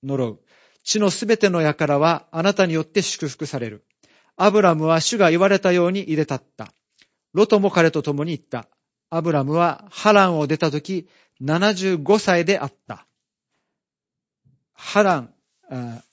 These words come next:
あ、ウル、まずウルというところから彼出てきたんですね。もうバビロンの地方ですね。そして、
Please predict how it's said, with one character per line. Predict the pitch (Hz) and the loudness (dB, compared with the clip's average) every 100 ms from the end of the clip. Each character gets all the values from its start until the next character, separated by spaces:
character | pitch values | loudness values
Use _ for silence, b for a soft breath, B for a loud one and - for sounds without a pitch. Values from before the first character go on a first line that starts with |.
| _ _ _ _ _ _ | _ _ _ _ _ _
あ、 | 127 117 _ | -12 -12 _
ウ | 220 262 | -2 0
ル、 | 226 - _ | 0 -2 _
ま | 180 214 | 0 0
ず | 180 | 0
ウ | 233 | -4
ル | 262 | -4
と | 233 156 | 0 0
い | |
う | |
と | 147 | 0
こ | 143 | -2
ろ | 135 | -4
か | 160 | 0
ら | 170 143 | 0 0
彼 | 151 131 | -2 -4
出 | 135 | -4
て | 135 | -8
き | |
た | 131 | -10
ん | 107 | -12
で | |
す | 98 | -10
ね。 | 156 156 117 _ _ _ _ _ _ | -6 -6 -8 _ _ _ _ _ _
も | - 147 | -6 -2
う | |
バ | 139 226 | 2 2
ビ | 254 | 2
ロ | 202 | 0
ン | 143 | 0
の | 131 113 - _ _ _ _ _ _ | -6 -8 -14 _ _ _ _ _ _
地 | - 160 | -6 -2
方 | 143 | -2
で | 104 | -4
す | - | -6
ね。 | 165 170 - _ _ _ _ _ _ | -4 -4 -6 _ _ _ _ _ _
そ | - 185 | -10 -8
し | - | -2
て、 | 196 170 - _ | 2 2 0 _